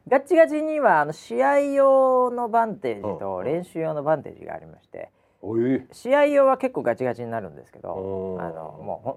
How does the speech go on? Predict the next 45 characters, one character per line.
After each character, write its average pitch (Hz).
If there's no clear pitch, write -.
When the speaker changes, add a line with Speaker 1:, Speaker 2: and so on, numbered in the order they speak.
Speaker 1:
本 123
当 127
に 113
怪 120
我 117
し -
て、 107
あ 131
の、 135
試 226
合 262
用 254
の 240
バ 226
ン 202
テ 131
ー -
ジ 82
っ 82
て 92
ど 98
ち 117
ら 123
か 120
と 113
い -
う -
と、 113
も 85
う、 87
あ 85
の、 78
テ 277
ー -
プ 277
と -
か 90
も 82
つ -
け 90
る 82
ん -
で、 -
よ 80
く。 -